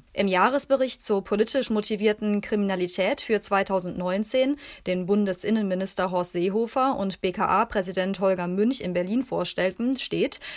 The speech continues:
dass antisemitische Straftaten um dreizehn Prozent zugenommen haben. Danach wurden rund zweitausend Taten gegen Juden und jüdische Einrichtungen verübt.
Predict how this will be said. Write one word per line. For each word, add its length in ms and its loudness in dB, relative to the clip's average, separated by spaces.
dass 180 2
antisemitische 800 -2
Straftaten 800 0
um 160 0
dreizehn 480 0
Prozent 440 0
zugenommen 480 0
haben. 460 -2
Danach 360 0
wurden 280 2
rund 200 0
zweitausend 720 0
Taten 380 2
gegen 200 -2
Juden 440 0
und 180 0
jüdische 380 0
Einrichtungen 580 0
verübt. 540 -6